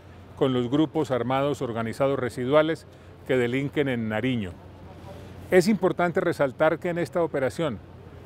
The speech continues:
que se da en el marco de la campaña militar y policial Atlas, en coordinación con la Fiscalía General de la Nación, cayó Lucio Hernando Burbano Portilla, sujeto conocido como el señor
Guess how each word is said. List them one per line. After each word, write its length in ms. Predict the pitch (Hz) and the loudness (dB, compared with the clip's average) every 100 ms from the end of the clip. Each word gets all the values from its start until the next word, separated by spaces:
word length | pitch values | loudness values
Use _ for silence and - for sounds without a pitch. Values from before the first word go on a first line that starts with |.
| - | -2
que 100 | - | 2
se 160 | 131 127 | 4 4
da 160 | 131 165 | 4 4
en 80 | |
el 160 | 190 180 | 4 0
marco 400 | 180 175 170 185 | 2 2 2 0
de 60 | 160 | 0
la 100 | 127 | 0
campaña 460 | 131 117 147 165 | -2 -2 -2 -2
militar 400 | 156 127 117 139 | -4 -4 0 0
y 40 | 151 | 0
policial 520 | 135 117 104 139 147 - | -2 -2 0 0 0 2
Atlas, 500 | 170 135 104 - - - - - - - | 2 2 -8 -10 -18 -20 -20 -20 -18 0
en 160 | 147 135 | 2 4
coordinación 760 | 143 127 123 120 110 175 196 | 2 2 0 -2 2 2 2
con 180 | 165 147 | 0 -4
la 80 | 120 | -4
Fiscalía 540 | 131 - 135 127 135 | -4 -4 -2 0 0
General 320 | 117 113 117 | -2 -2 -2
de 60 | 113 | -2
la 80 | 110 | -4
Nación, 400 | 107 165 175 175 - - - - - | -4 0 -2 -2 -12 -20 -20 -20 0
cayó 320 | 143 135 170 | 4 6 4
Lucio 560 | 180 160 190 165 196 180 | 4 4 2 2 0 0
Hernando 520 | 143 143 160 170 175 | 0 0 -2 0 0
Burbano 480 | 151 139 131 156 160 | 0 -2 2 2 2
Portilla, 480 | 156 135 175 139 98 - - - - - - - | -2 0 0 0 -4 -12 -20 -20 -20 -20 -20 -18
sujeto 500 | - - 123 165 196 | -8 -2 2 2 2
conocido 460 | 175 156 123 170 185 | 2 0 2 2 2
como 260 | - 147 135 | 0 -2 -4
el 80 | |
señor 400 | 120 139 143 175 | -4 -4 0 0